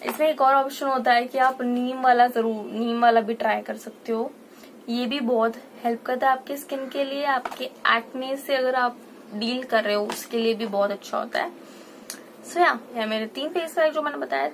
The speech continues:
तीनों भी अच्छे हैं, जो आपको पसंद है आप यूज़ कर सकते हो। और lip care के लिए मैं बता रही हूँ वो है ये वाला, ये है वीएलसीसी का petroleum jelly, white petroleum jelly, बहुत अच्छा है। Vaseline का मेरे पास still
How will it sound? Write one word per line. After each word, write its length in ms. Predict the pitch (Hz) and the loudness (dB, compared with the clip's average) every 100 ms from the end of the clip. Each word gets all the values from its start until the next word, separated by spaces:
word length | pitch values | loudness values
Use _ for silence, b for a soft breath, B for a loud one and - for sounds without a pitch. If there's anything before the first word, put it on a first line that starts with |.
| - | -6
तीनों 300 | 247 254 254 | -4 -2 -2
भी 120 | 277 | -2
अच्छे 280 | 262 - 254 | -2 -4 -2
हैं, 180 | 247 285 - - - - - - 226 | -2 -4 -18 -20 -20 -20 -20 -20 -8
जो 60 | 254 | 2
आपको 280 | 226 - 226 | 2 0 -2
पसंद 300 | 233 226 226 | -2 0 -4
है 40 | |
आप 200 | 233 254 | -4 -8
यूज़ 200 | 220 - | -14 -8
कर 120 | - | -8
सकते 320 | - - - | -8 -14 -14
हो। 60 | - - - B B B | -18 -18 -20 B B B
और 200 | 240 233 233 | 0 2 2
lip 260 | 233 226 - | 0 -4 -4
care 220 | 240 226 226 | 0 2 0
के 140 | 233 | -2
लिए 140 | 226 | 0
मैं 120 | 226 226 | 0 0
बता 260 | 208 208 | 0 0
रही 120 | 202 | 2
हूँ 380 | 214 226 214 214 | 0 -2 -2 -2
वो 100 | 220 | -2
है 220 | 240 226 214 - | -2 -2 -4 -4
ये 80 | 220 | -6
वाला, 340 | 202 214 202 262 - B B B B B - | 0 2 2 -2 -6 B B B B B -8
ये 160 | 226 254 | -4 0
है 160 | 247 | 0
वीएलसीसी 640 | 220 247 285 311 320 302 302 | 0 -4 4 4 4 -6 -4
का 140 | 294 | -2
petroleum 640 | 277 247 233 233 247 254 233 | 0 -2 -2 -2 -2 -2 -4
jelly, 400 | 240 220 214 240 302 | -2 -2 -2 -6 -2
white 400 | 240 233 226 - - - | -2 -2 -4 -12 -8 -4
petroleum 480 | 226 226 220 214 | -2 -2 -4 -4
jelly, 380 | 202 220 208 240 254 226 - - | -4 -4 -4 -6 -8 -14 -14 -6
बहुत 320 | 254 254 269 | -4 2 4
अच्छा 260 | 294 285 285 | 4 0 -2
है। 80 | 240 | 2
Vaseline 580 | 226 214 226 - 285 294 | 4 4 2 -4 -6 -6
का 220 | 285 285 285 | 4 6 6
मेरे 120 | 277 | 2
पास 220 | 269 269 - | 0 -2 -4
still 240 | - 269 | -8 -8